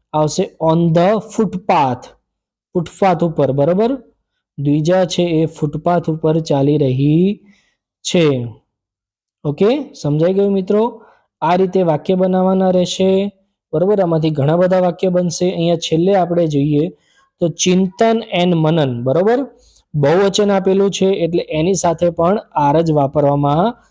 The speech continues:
આવશે. ચિંતન and મનન are, બરોબર? હવે અહીંયા લખશું રાઇટિંગ,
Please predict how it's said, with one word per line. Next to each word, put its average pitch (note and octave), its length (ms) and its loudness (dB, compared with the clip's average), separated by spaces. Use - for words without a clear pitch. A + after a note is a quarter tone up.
આવશે. D3 420 2
ચિંતન F#3+ 840 0
and F3 420 2
મનન D#3+ 800 0
are, E3 520 2
બરોબર? F#3 440 0
હવે D3 120 2
અહીંયા F3 180 2
લખશું F3 720 0
રાઇટિંગ, D3+ 800 0